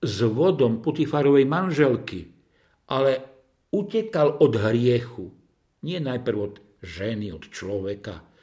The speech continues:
od zvodu, tak bol v pravde, v tých chvíľach, v tom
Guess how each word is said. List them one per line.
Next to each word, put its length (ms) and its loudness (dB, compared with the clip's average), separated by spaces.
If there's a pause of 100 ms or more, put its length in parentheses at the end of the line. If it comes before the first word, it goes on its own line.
(260)
od 220 2
zvodu, 640 0 (500)
tak 240 -6
bol 400 0 (160)
v 120 -20 (180)
pravde, 720 0 (640)
v 160 -20
tých 260 -2 (640)
chvíľach, 640 -4
v 60 -8
tom 120 2